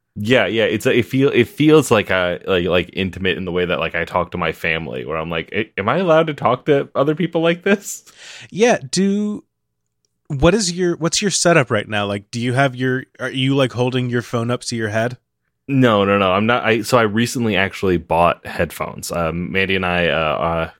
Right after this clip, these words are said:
Speaker 1: both got some nice kind of retro headphones, wired, wired, corded to my phone,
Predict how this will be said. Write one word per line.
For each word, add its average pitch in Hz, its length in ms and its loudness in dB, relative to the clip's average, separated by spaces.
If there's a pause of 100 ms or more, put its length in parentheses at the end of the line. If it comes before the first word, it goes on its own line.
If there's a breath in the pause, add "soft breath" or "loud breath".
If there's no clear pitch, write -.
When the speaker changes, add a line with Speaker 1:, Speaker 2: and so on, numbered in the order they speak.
(140)
Speaker 1:
both 95 180 4
got 87 220 -2
some 90 180 -6
nice 87 300 -4
kind 90 160 0
of 82 140 -6
retro 104 360 2
headphones, 85 680 -2
wired, 98 580 2
wired, 95 580 2
corded 104 540 2
to 110 200 0
my 92 200 2
phone, 87 440 0